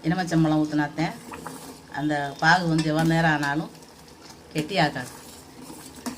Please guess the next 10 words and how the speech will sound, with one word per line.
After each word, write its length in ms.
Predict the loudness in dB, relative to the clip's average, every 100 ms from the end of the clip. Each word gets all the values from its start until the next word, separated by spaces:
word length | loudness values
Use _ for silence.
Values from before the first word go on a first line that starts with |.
| -14 -20 -20 -20 -20 -16 -16 -10 -2
இந்த 100 | 2 2
அளவுக்கு 260 | 2 2
நம்ம 140 | 2 4
காய்ச்சி 300 | 2 0 -4 -12 -14 -20 -20 -20 -20 -20 -20 -20 -20 -20 -14 -8 -2
அங்கிட்டு 280 | 0 -2 -2
இறக்கி 220 | -2 -2 -4
வச்சுட்டு 320 | -4 -6 -8 -12 -14 -20 -20 -20 -20 -20 -20 -20 -20 -20 -2 2
பண்ணு 180 | 4 2
சுடுவோம். 300 | -2 -10 -12 -18 -20 -20 -20 -20 _ -16
இப்ப 120 | -6